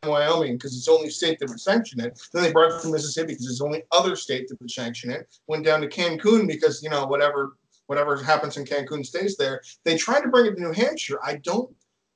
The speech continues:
I don't think they could get it sanctioned up there. I don't know the, the, the whole story,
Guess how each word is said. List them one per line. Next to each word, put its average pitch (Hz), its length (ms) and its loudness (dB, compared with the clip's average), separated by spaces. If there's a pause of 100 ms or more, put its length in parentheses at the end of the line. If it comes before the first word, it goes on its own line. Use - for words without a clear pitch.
(100)
I 147 60 -8
don't 220 160 0
think 233 260 2
they 196 140 0
could 185 240 -6
get 196 180 0
it - 160 -4
sanctioned 185 440 0
up 117 120 -8
there. 117 200 -6
I 127 60 0
don't 196 180 -2
know 180 140 0
the, 165 220 0 (260)
the, 147 240 6
the 147 100 2
whole 175 280 0
story, 190 560 0